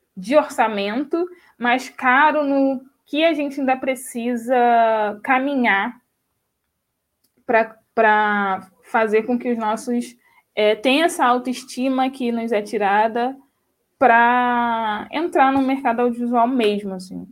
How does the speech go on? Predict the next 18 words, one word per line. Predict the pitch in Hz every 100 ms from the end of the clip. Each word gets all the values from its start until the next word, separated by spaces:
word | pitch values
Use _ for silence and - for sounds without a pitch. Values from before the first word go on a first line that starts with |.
| -
Não | 240
sei | 240 226
se | 240
eu | 220
respondi | 214 202 202 196 185 185 -
muito | 185 185
bem, | 165 165 214 _ _ _ _ _ - 208
mas | 202 190 220
é | 254
isso. | 233 262 -
Ah, | 254 254
e | 247
perguntaram | 277 262 285 240 262 269 -
onde | 240 269
pode | 277 247 247
ver | 240 233
Real | 240 226 233
Card. | 214 185 214 262 254 277 285